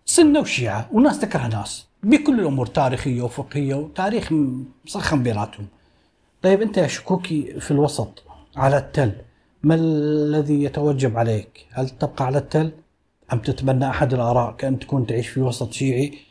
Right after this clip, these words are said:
تتبنى الآراء الشيعية، أو في وسط سني، تتبنى الآراء السنية. على سبيل المثال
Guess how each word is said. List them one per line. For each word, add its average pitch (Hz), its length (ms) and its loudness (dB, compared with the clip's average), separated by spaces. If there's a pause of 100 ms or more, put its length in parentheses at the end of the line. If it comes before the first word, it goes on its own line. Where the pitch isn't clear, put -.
(140)
تتبنى 131 340 -2
الآراء 123 540 -2 (340)
الشيعية، 131 380 -2
أو 123 80 0
في 123 140 -2
وسط 117 220 -4
سني، 123 380 -4
تتبنى 120 540 -8
الآراء 113 240 -6
السنية. 123 280 -2
على 208 120 4
سبيل 220 220 2
المثال 202 480 0